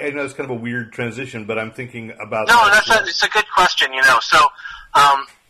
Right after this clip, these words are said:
Speaker 2: and it's funny, you're, you're asking a lot of the questions that when I first started speaking to our creators, um, you know, those were the questions that they had, you know. So, um, our books are not creator owned,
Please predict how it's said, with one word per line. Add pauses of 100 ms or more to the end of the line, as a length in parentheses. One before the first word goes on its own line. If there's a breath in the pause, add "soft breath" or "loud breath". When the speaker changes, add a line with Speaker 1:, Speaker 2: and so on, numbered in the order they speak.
(140)
Speaker 2:
and
it's
funny,
you're,
you're
asking
a
lot
of
the
questions
that (120)
when
I (240)
first
started
speaking
to
our
creators, (400 loud breath)
um, (200)
you
know,
those
were
the (280 loud breath)
questions
that
they
had, (220)
you
know. (520 loud breath)
So,
um,
our
books
are
not
creator
owned,